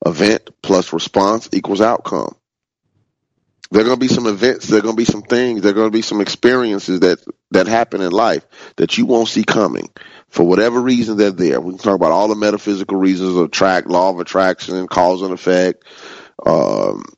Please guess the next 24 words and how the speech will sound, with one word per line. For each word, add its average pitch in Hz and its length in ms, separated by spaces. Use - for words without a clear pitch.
collective 92 580
consciousness. 92 720
There's 90 140
so 101 260
many 98 220
variables. 85 920
But 95 220
it's 104 180
there. 92 560
Now, 90 180
what 98 160
are 95 40
you 98 140
gonna 87 260
do? 82 220
That's 85 300
your 87 140
reaction. 80 640
And 87 140
your 85 340
reaction 87 920
will 87 180
be 78 180
consistent - 800